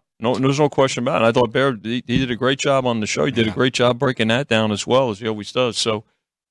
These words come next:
Speaker 1: uh, no question that there's, there's a lot of, a lot of schools and, uh, the committee themselves looking, uh,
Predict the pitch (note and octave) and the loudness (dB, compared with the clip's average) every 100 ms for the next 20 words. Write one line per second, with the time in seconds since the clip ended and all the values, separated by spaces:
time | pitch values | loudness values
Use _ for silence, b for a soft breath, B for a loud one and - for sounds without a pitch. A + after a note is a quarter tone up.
0 | - A2+ A2 G#2+ A2+ C#3 - C#3+ D#3+ A2+ | -2 0 0 -2 0 0 2 0 0 -4
1 | G#2 G2 - _ _ _ _ A#2+ C#3+ B2+ | -4 -6 -8 _ _ _ _ 2 4 2
2 | - D3 D3 D3 E3+ F#3+ - C3 C#3 D#3 | 2 4 4 4 4 4 0 0 2 2
3 | F#3 - - F#3+ A3 F#3+ C3+ B2+ B2+ C3 | 2 -2 2 4 4 2 2 2 4 6
4 | C3 B2+ - D3 F#3 F#3+ C3+ - F3 E3+ | 6 2 -2 -2 0 0 -4 -4 -4 -4
5 | A#2+ A#2 - A#2+ A#2+ A#2+ | -6 -12 -8 -8 -6 -6